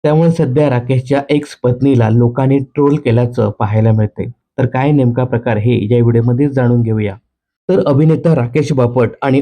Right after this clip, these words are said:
अभिनेत्री रिद्धी डोंगरा या दोघांनी दोन हजार अकरा मध्ये लग्नगाठ बांधली होती. यानंतर लग्नाच्या आठ वर्षानंतर म्हणजे दोन हजार एकोणीस मध्ये हे दोघेही विभक्त झाले होते. पण आता रिद्धी ही पुन्हा एकदा राकेश आणि त्याच्या कुटुंबियासोबत पाहायला मिळते.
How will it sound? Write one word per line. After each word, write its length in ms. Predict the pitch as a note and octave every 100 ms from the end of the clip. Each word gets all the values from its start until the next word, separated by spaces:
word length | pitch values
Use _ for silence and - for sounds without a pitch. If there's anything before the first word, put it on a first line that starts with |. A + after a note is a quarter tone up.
| C#3+
अभिनेत्री 560 | C#3 D3+ C#3+ B2+ B2 B2+ C#3
रिद्धी 300 | B2+ A#2+ D3
डोंगरा 400 | C#3+ B2 A#2+ A2+ - -
या 140 | B2
दोघांनी 360 | A#2 A#2 C3+ B2
दोन 200 | A#2 A#2
हजार 220 | A#2 B2 -
अकरा 260 | C3 D3 D3+
मध्ये 320 | B2+ G#2 A2+
लग्नगाठ 440 | A2+ A2+ A2+ A#2 A2
बांधली 280 | G#2+ G#2+
होती. 260 | A#2 G2+ F#2+ - - _ _ C3
यानंतर 420 | D#3 D#3 C#3 D#3+
लग्नाच्या 480 | C#3 B2+ C3+ C3+ C#3
आठ 200 | B2+ A#2+
वर्षानंतर 600 | B2 A#2 D3 C3 A2+ A2
म्हणजे 300 | A#2 A#2 A#2+
दोन 220 | A#2+ A#2+
हजार 220 | A#2+ A#2+ A#2+ C3
एकोणीस 360 | B2+ C#3+ D3 C3+
मध्ये 200 | A2 A2+
हे 140 | B2
दोघेही 420 | A2+ A2 C#3 B2
विभक्त 440 | G#2+ A#2 A#2+ A#2+ B2+
झाले 260 | B2 A2+
होते. 340 | A#2 G#2+ A2 G#2+ _ _ _ _ _ _ _ _ -
पण 160 | D3+ E3+
आता 300 | D3 A#2 D3 D3
रिद्धी 300 | B2+ A#2 C#3+
ही 160 | C3+
पुन्हा 320 | B2 B2+ C3+
एकदा 240 | C3 A#2+ C3+
राकेश 460 | A#2 A#2+ C3+ A2 - C3+
आणि 160 | B2+
त्याच्या 300 | B2+ A#2+ C#3
कुटुंबियासोबत 840 | C3+ B2 D3 D3+ C#3+ C3+ A#2+ A2 A2
पाहायला 360 | A2 A2+ A2+ A2+
मिळते. 380 | A2 A2 G#2